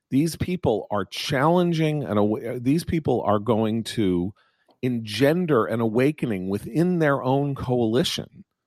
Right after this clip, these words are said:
about whether or not it is safe to be part of that coalition. And, you know, just as we're seeing certain types of ideological civil wars breaking out on Capitol Hill over things like spending and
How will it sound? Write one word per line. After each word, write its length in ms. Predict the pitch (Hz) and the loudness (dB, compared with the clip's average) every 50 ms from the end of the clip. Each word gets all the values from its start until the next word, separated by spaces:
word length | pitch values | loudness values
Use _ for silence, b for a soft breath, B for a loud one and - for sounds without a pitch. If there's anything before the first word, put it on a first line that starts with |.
| _ _ _ _ _ _ _ _ _ _ _ _ _ _ _ _ - | _ _ _ _ _ _ _ _ _ _ _ _ _ _ _ _ -4
about 320 | 113 101 110 107 104 104 | 2 4 4 4 4 2
whether 300 | 113 120 123 123 139 131 | 2 2 2 4 2 2
or 140 | 123 117 113 | 2 0 0
not 320 | 110 104 101 98 101 85 | 0 0 -2 -2 -2 -4
it 100 | 104 107 | -4 -6
is 120 | 101 95 - | -6 -6 -6
safe 540 | - - - 131 113 120 120 - - - - | -8 -2 0 2 2 2 0 -2 -8 -14 -8
to 100 | - - | -8 -4
be 160 | 98 113 98 | -4 -4 -4
part 440 | 92 - - - - 113 113 107 - | -4 -6 -8 -4 -2 -2 -2 -2 -4
of 120 | 104 90 | -10 -8
that 240 | 82 87 80 82 - | -6 -4 -6 -6 -8
coalition. 760 | - - 95 85 85 87 98 107 113 - - 65 52 57 - - _ _ _ _ _ _ _ _ _ _ _ _ _ _ | -6 -2 -2 0 0 0 0 -2 -2 -4 -8 -10 -12 -14 -16 -20 _ _ _ _ _ _ _ _ _ _ _ _ _ _
And, 300 | - 104 107 107 107 98 - _ | -4 -4 -2 -2 -4 -6 -8 _
you 80 | - 135 | -2 0
know, 240 | 123 95 82 87 107 | 0 0 0 0 -2
just 320 | 104 127 131 139 - - | 0 0 0 0 0 -4
as 120 | 139 117 123 | -6 -4 -2
we're 120 | 120 110 | -4 -4
seeing 320 | - - - 127 110 110 | -4 -4 -4 -4 -2 -4
certain 260 | 101 - 127 107 101 113 | -4 -4 -4 -4 -4 -2
types 260 | 123 110 104 104 - | -2 -2 -2 -2 -4
of 120 | 107 82 | -4 -2
ideological 600 | 98 107 104 98 98 95 92 95 95 - 101 98 92 | -2 -2 -2 0 0 2 0 0 0 -2 -6 -8 -8
civil 300 | - - 107 98 95 92 | -4 -4 -4 -2 -2 -4
wars 300 | 90 92 90 85 - - | -2 0 0 0 -2 -2
breaking 400 | - 101 92 92 - 104 92 90 | -2 -2 -2 -2 -4 -4 -2 -2
out 180 | 85 85 78 | -2 -2 -2
on 200 | - 73 82 87 | -4 -6 -8 -8
Capitol 420 | - 107 85 85 - 101 101 90 95 | -4 -4 -4 -4 -4 -4 -6 -6 -4
Hill 400 | 95 139 160 160 131 107 101 - | 0 2 4 4 4 4 2 0
over 280 | - 101 98 90 95 98 | 0 -2 -2 -2 -4 -6
things 280 | - - 95 92 90 90 | -4 -6 -6 -4 -4 -2
like 220 | 85 85 85 - | -4 -4 -4 -6
spending 540 | - - 98 90 85 85 85 82 85 90 85 | -4 -2 -2 -2 0 -2 -4 -4 -4 -6 -6
and 180 | 76 76 71 | -8 -8 -12